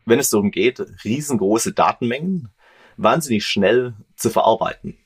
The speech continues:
in einem extrem wohldefinierten, total generischen Umfeld, was keinerlei oder sehr wenig Kreativität erfordert. Also was machen wir da im Finanzwesen? Sagen wir High-Frequency-Trading. Also wenn es darum geht, Daten, die gerade rauskamen, wahnsinnig schnell zu verarbeiten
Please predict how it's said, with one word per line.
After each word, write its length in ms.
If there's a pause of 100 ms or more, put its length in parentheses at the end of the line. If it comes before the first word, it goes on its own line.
in 140
einem 100
extrem 640
wohldefinierten, 1200
total 360
generischen 580
Umfeld, 500
was 180
keinerlei 720
oder 220 (160)
sehr 220
wenig 260
Kreativität 720
erfordert. 580
Also 200
was 100
machen 160
wir 60
da 160
im 120
Finanzwesen? 840
Sagen 260
wir 80
High-Frequency-Trading. 1160
Also 160
wenn 80
es 120
darum 180
geht, 400 (120)
Daten, 360
die 100
gerade 840
rauskamen, 960
wahnsinnig 440
schnell 180
zu 100
verarbeiten 800